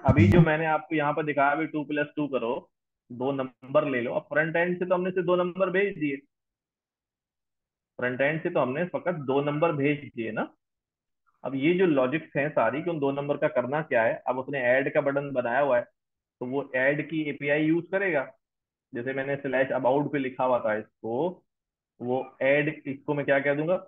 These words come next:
स्लैश ऐड कह दूंगा। अब front end वाला क्या करेगा, ऐड का बटन बनाया गया, उसके submit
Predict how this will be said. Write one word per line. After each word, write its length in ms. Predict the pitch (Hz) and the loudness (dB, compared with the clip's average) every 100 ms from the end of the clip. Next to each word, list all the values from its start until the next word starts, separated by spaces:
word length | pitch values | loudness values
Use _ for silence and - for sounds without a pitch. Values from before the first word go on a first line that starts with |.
| _ _ _ _ - | _ _ _ _ -2
स्लैश 340 | 127 131 131 139 | 2 2 0 0
ऐड 300 | 151 175 160 | 2 2 2
कह 100 | 156 | 0
दूंगा। 280 | 143 127 127 _ _ _ _ _ _ _ | 0 -4 -6 _ _ _ _ _ _ _
अब 180 | 131 127 - | -4 -4 -4
front 280 | 139 147 143 | -2 0 0
end 200 | 143 143 | 2 2
वाला 180 | 139 | 2
क्या 180 | 139 139 | 2 0
करेगा, 340 | 131 131 131 190 - _ 127 | 0 -2 -2 -4 -8 _ -2
ऐड 260 | 123 131 | 0 0
का 80 | 139 | 0
बटन 280 | 127 123 139 | 0 -2 -2
बनाया 320 | 139 143 143 | 0 0 0
गया, 220 | 147 - 151 | -2 -4 -6
उसके 220 | 143 135 | -6 -8
submit 400 | 135 120 135 | -6 -4 -4